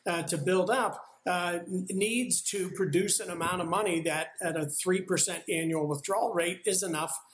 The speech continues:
to meet your expenses. One and a quarter million dollars might work for some people, might not work for others. Uh, three percent withdrawal rate on a nest egg of that size produces thirty-seven thousand five hundred dollars a year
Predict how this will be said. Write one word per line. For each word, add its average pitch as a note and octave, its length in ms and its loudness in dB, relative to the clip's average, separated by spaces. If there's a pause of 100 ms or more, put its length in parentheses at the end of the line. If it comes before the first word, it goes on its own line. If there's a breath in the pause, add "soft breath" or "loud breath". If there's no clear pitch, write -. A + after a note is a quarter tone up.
(140 soft breath)
to F3+ 80 0
meet F3 180 2
your F3+ 140 0
expenses. - 760 -2 (160 loud breath)
One E3+ 240 2
and G3+ 100 2
a F3+ 60 0
quarter F#3 320 0
million E3+ 320 2
dollars F#3 480 2 (260 loud breath)
might F#3+ 240 0
work F#3+ 220 0
for F#3 100 -2
some G3 300 0
people, A#3 540 0 (440)
might F3 280 0
not F#3+ 240 0
work F#3 180 0
for F#3 180 4
others. E3+ 400 2 (280 loud breath)
Uh, D#3+ 160 0
three G3+ 240 2
percent G3 360 0
withdrawal F#3 380 4
rate F3+ 220 4
on E3 100 2
a D#3+ 60 2
nest E3+ 320 0
egg E3+ 160 -4
of D#3 60 0
that E3+ 220 0
size G#3+ 560 -2
produces G3+ 480 2
thirty-seven F#3 640 0
thousand E3+ 420 0
five E3+ 200 2
hundred D#3+ 220 0
dollars D#3 340 2
a D#3+ 60 0
year E3+ 420 2